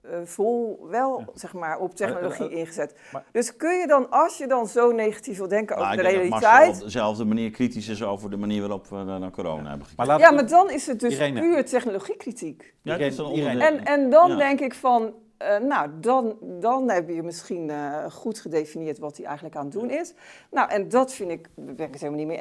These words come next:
Speaker 1: eens. Vind ik helemaal
Speaker 2: Maar
Speaker 1: niet
Speaker 3: Nee.
Speaker 1: reëel.
Speaker 2: Irene, ik zal, ik ben, ik denk dat ik hier de grootste techneut aan tafel ben. Ik ben pro-technologie, ik ben pro-elektrificatie, ik ben voor voedseltechnologie, ook in fabrieken.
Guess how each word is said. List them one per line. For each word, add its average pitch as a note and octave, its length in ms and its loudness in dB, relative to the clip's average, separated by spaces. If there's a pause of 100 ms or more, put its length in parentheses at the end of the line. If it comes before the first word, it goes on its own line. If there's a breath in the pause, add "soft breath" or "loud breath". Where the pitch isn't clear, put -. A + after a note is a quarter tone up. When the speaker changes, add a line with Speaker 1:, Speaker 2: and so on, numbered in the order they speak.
(160)
Speaker 1:
eens. A4 140 -14
Vind F3 140 -12
ik F3 80 -8
helemaal - 100 -4
Speaker 2:
Maar G#3+ 100 -4
Speaker 1:
niet F3 80 0
Speaker 3:
Nee. F#3 100 4
Speaker 1:
reëel. C#4 200 8
Speaker 2:
Irene, B2+ 300 -2
ik A#2 120 -8
zal, C3 200 -6
ik A#2+ 140 -10
ben, B2 240 -8
ik G#2+ 120 -12
denk A#2+ 160 -6
dat A2 140 -8
ik G#2+ 80 -16
hier A2 140 -12
de G#2+ 80 -16
grootste - 300 -14
techneut G2 340 -12
aan - 80 -14
tafel - 300 -18
ben. F2 120 -14
Ik F#2 80 -12
ben F#2+ 140 -16
pro-technologie, A#2+ 680 -8
ik A2+ 80 -18
ben F#2 140 -16
pro-elektrificatie, G#2 960 -8
ik A2 40 -20
ben F#2+ 140 -16
voor C3 240 -8
voedseltechnologie, G2 840 -16 (240 soft breath)
ook C3 200 -2
in B2 120 -10
fabrieken. - 380 -16